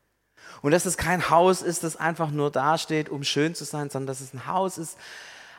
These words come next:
an dem He-, Menschen Heil erfahren, Begegnung mit dir. Danke, dass du uns heiligst, uns durchdringst mit deiner Gegenwart.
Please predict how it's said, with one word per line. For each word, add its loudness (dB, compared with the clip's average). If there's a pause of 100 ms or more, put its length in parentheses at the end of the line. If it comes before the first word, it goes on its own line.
an 0
dem 0
He-, -2
Menschen 0
Heil 2
erfahren, -2
Begegnung -4
mit -10
dir. -10 (1400)
Danke, 0
dass 0
du 0
uns -4 (680)
heiligst, 2
uns -6
durchdringst -2
mit -4
deiner -2
Gegenwart. -8